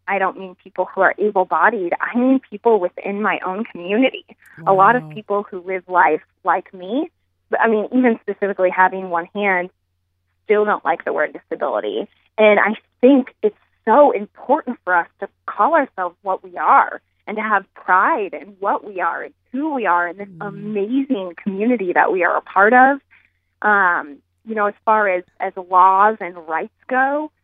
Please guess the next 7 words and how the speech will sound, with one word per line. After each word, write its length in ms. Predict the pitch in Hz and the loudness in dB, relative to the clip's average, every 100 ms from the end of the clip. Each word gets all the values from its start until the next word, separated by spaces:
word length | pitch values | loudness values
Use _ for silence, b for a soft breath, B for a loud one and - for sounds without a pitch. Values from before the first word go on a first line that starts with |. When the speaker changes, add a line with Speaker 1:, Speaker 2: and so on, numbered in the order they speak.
| _ _ 190 | _ _ _
Speaker 1:
we 220 | 202 233 240 _ | -14 -12 -12 _
still 280 | - 220 214 - | -2 0 2 2
are 460 | 185 185 175 170 _ _ - | 2 2 0 -4 _ _ -8
very 320 | 208 202 208 | -4 -4 -8
much 320 | 202 185 - - _ _ | -12 -10 -10 -12 _ _
fighting. 560 | 185 180 - - - 202 - | -8 -6 -10 -18 -18 -18 -8
In, 180 | 220 | -6